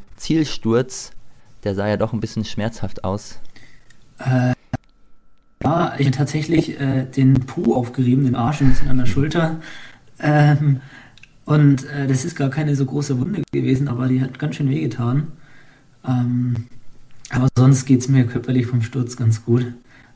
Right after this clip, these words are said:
Speaker 2: Ähm, genau, ich war ja mit euch am Sonntag dann noch, waren wir noch Trailrunning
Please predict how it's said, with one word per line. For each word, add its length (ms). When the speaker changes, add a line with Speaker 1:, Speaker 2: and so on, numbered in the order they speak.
Speaker 2:
Ähm, 460
genau, 220
ich 80
war 120
ja 60
mit 160
euch 200
am 80
Sonntag 420
dann 140
noch, 340
waren 180
wir 80
noch 180
Trailrunning 760